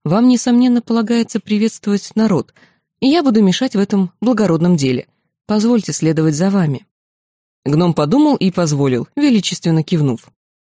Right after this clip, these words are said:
"Приветствую, принц полночной Теменюки", едва слышно прошептала я, цепляясь за галантно подставленный локоть Адреса. "И я вас, смоляная блестючка", в тон мне ответил принц мрака.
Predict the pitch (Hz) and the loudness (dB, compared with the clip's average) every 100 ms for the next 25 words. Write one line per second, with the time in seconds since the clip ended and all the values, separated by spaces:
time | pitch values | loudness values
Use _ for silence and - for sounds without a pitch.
0 | _ _ _ - - 349 320 277 - - | _ _ _ -8 0 2 4 2 -2 -2
1 | 254 202 - 226 202 - 214 202 196 180 | 0 0 2 2 2 0 0 2 2 0
2 | - 180 - 180 196 180 131 - - _ | -2 -2 0 2 4 2 0 -6 -12 _
3 | _ _ 165 165 165 156 156 - 147 147 | _ _ -2 0 0 -2 -4 -4 -4 -4
4 | 165 - 151 147 147 208 233 _ _ _ | -6 -4 -2 0 0 -2 -4 _ _ _
5 | - 233 220 247 226 180 175 180 226 269 | -6 -4 0 0 0 0 -2 0 -2 0
6 | 240 196 185 - 208 196 180 175 175 175 | -2 -2 -4 -4 0 2 4 4 2 -2
7 | - - 151 120 - - - _ _ _ | -6 -4 -4 -4 -6 -8 -12 _ _ _
8 | _ _ - 277 285 240 214 214 214 214 | _ _ -6 0 4 4 2 2 0 0
9 | - - 214 196 190 185 180 180 180 180 | -4 -2 2 4 4 2 2 2 0 -2
10 | - 180 - - 175 - _ _ - - | -2 -2 -2 -6 -6 -6 _ _ -12 -2
11 | 320 277 240 233 214 208 202 180 185 185 | 0 2 2 2 0 0 0 0 0 0
12 | - 180 151 139 - | 0 -2 -2 -6 -10